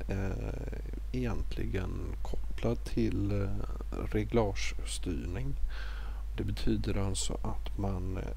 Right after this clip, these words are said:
eh, kan, eh, antingen själv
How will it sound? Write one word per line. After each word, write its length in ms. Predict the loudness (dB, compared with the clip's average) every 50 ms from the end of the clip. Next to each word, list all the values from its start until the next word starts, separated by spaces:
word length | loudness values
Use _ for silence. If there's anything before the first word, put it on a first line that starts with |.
| -2
eh, 480 | -2 -2 -2 -2 -2 -4 -4 -6 -6 -2
kan, 540 | 2 2 2 2 2 0 -2 -2 -2 -4 -4 -2 -2 0 0 0 0 0 -2 -4 -4 -4 -4 -4 -4 -4 -4 -4 -4 -4 -4 -4
eh, 420 | -4 -4 -4 -4 -4 -4 -4 -4 -4 -4 -4 -4 -4 -4 -4 -4
antingen 460 | -2 -2 -2 0 2 4 4 4 4
själv 640 | 2 2 2 2 2 2 0 0 -2 -2 0 2